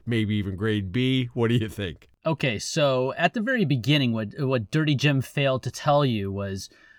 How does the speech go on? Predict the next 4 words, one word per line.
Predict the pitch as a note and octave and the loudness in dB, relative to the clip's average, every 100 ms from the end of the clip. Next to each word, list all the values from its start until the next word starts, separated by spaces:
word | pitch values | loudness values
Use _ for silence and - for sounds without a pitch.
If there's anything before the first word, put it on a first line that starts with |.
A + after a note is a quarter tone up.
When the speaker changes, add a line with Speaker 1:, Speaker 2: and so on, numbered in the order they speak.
| _ | _
Speaker 2:
the | B2+ | -8
intro | - C3+ E3+ - G3 | -2 -2 0 2 2
starts | - - A#3 F3+ C#3 - - - _ _ _ _ _ _ | 0 4 8 8 6 0 -8 -10 _ _ _ _ _ _
and | D#3 D#3 D3 D3 C#3+ | 0 2 4 4 2